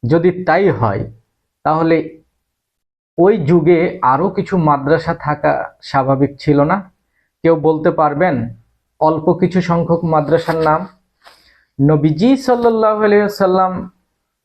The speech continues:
এর ছাত্র বা সাহাবারা ঈমান ও দেশ রক্ষায় সকল যুদ্ধে অংশগ্রহণ করেছিলেন। তৎকালীন সুপার পাওয়ার রোম পারস্যকে পরাজিত করে ইসলাম কায়েম করেছিলেন।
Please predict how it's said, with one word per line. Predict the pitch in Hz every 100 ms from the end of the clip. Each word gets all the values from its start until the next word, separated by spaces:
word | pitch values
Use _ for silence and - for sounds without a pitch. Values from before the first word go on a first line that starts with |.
| _ -
এর | 160 160 160
ছাত্র | - 175 175 - 165 165 156 156
বা | 147 147
সাহাবারা | 147 - 226 160 131 107 147 - _ -
ঈমান | 147 156 156 156 156
ও | 143 139 98 -
দেশ | 113 143 147 147
রক্ষায় | 139 - - 139
সকল | 135 - 247 226 202 165 117
যুদ্ধে | 185 147 147 160
অংশগ্রহণ | 143 135 143 127 131 127
করেছিলেন। | 120 120 113 135 135 117 - _ _ _ _ _ -
তৎকালীন | 160 160 180 170 156
সুপার | - 156 170 156
পাওয়ার | 156 160 156 127 113 -
রোম | 131 156 160 156
পারস্যকে | 156 156 156 - 151 160
পরাজিত | 156 151 147 147 151
করে | 151 147 147
ইসলাম | - 147 143 131
কায়েম | 135 127 123
করেছিলেন। | 123 113 127 117 -